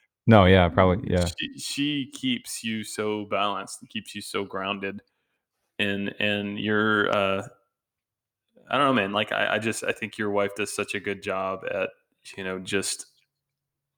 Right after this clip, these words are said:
Speaker 2: and not, not to say that you're not compassionate and you, you don't have,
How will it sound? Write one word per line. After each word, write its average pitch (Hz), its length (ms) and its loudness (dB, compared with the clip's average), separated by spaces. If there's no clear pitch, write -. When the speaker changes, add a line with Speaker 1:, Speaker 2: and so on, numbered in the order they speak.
Speaker 2:
and 123 100 0
not, 131 160 2
not 139 160 0
to 123 60 0
say 113 260 2
that 101 200 -2
you're 101 220 -2
not 101 340 -6
compassionate 98 680 -4
and 101 140 -10
you, 95 180 -8
you 98 140 -8
don't 95 200 -6
have, 95 340 -4